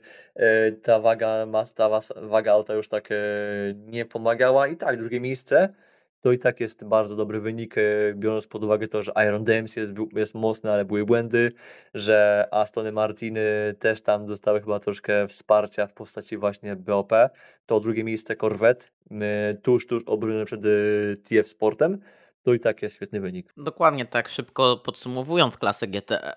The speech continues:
Speaker 2: A, mm, niesamowity performance Richard Mille, A F Corsa osiemdziesiąt trzy. Im się w końcu udało, bo tak naprawdę pamiętamy to, jak było na Portimao, że tam to zwycięstwo było przegrane o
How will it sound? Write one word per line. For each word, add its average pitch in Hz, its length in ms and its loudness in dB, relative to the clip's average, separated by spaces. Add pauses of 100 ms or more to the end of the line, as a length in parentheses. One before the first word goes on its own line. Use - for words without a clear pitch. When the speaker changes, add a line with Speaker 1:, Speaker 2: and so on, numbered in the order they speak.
Speaker 2:
A, 104 160 10
mm, 110 560 -6
niesamowity 143 580 0
performance 127 880 2
Richard 127 360 0
Mille, 135 280 10
A 113 100 10
F 110 120 6
Corsa 110 280 4
osiemdziesiąt 110 440 2
trzy. - 200 0
Im 127 160 -6
się 127 140 -2
w - 40 -16
końcu 135 320 0
udało, 120 360 6
bo 113 100 -8
tak 117 140 -4
naprawdę 117 440 2
pamiętamy 113 600 0
to, 110 160 0
jak 104 160 4
było 110 180 0
na 110 100 2
Portimao, 107 580 6
że 104 100 -10
tam 104 220 -2 (800)
to 120 380 6
zwycięstwo 117 520 0
było 117 200 4
przegrane 117 600 6
o 110 420 8